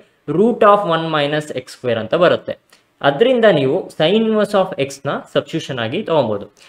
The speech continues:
ಇಲ್ಲಿ ಫಸ್ಟ್ ಕೊಟ್ಟಿರೋ ನಾವು ಬರ್ಕೊಳ್ಳೋಣ, that is integral of sine inverse of x divided by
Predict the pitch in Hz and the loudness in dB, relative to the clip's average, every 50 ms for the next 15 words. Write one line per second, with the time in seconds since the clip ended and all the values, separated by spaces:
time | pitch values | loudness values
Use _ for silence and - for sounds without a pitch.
0 | _ _ _ - 226 247 254 247 208 196 185 - - 226 220 196 - 185 180 185 | _ _ _ -4 -2 -2 0 2 2 2 2 0 -2 -2 0 -2 0 0 0 2
1 | 180 175 156 139 127 - - 127 120 127 139 147 143 165 180 165 151 147 151 147 | 2 2 2 2 0 0 0 -2 -2 -2 -2 -2 -2 -2 -2 -2 -2 -4 -4 -4
2 | 151 185 190 185 165 175 165 160 160 156 - - 120 113 117 135 175 - - - | -2 -2 -2 -2 0 0 0 2 2 0 -2 -2 -2 0 0 0 0 -2 -6 -16
3 | _ _ _ _ _ - - 190 185 214 233 254 247 233 202 180 175 160 165 160 | _ _ _ _ _ 0 2 4 4 6 4 4 2 2 2 2 0 0 0 0
4 | 160 156 - - 160 143 135 131 131 - - - 123 117 127 - - - - _ | 0 -2 -4 -2 0 2 2 2 0 -2 -4 -4 -2 -2 -2 -2 -4 -10 -18 _
5 | _ _ _ _ _ - 135 151 151 160 147 139 123 110 107 98 131 156 | _ _ _ _ _ -4 -2 0 2 4 4 4 4 2 2 2 2 2